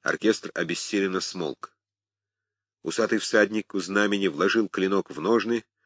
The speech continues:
приставил ладони к лицу и прокричал негромко, очень просто, будто ничего особенного не совершалось вокруг: «Командира части прошу ко мне!» Вот он какой, Миронов, важный.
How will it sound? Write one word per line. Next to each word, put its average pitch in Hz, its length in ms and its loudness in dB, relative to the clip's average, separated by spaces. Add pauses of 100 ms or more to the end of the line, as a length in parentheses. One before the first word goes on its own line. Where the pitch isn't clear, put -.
(320)
приставил 107 560 4
ладони 101 340 6
к - 120 -2
лицу 95 320 2
и 110 80 6
прокричал 101 600 2
негромко, 98 640 0
очень 85 320 4
просто, 117 420 2
будто 104 320 0
ничего 101 320 0
особенного 95 540 0
не 92 100 -4
совершалось 82 680 -2
вокруг: 67 480 -10 (920)
«Командира 170 600 8
части 196 460 4
прошу 170 400 4
ко 147 140 4
мне!» 120 340 4 (1600)
Вот 67 300 -6
он 101 100 0
какой, 104 320 2
Миронов, 92 560 2
важный. 98 680 -2